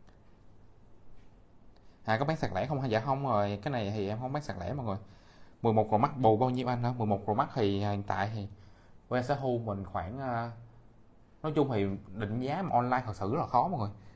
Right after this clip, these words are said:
Nhiều lúc cầm cái máy qua mà em báo giá cao phải không? Mọi người cầm máy qua là định giá lại á.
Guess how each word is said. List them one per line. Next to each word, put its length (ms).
Nhiều 120
lúc 240
cầm 340
cái 100
máy 200
qua 160
mà 280
em 120
báo 140
giá 220
cao 240
phải 60
không? 200
Mọi 100
người 120
cầm 180
máy 140
qua 160
là 60
định 220
giá 180
lại 220
á. 80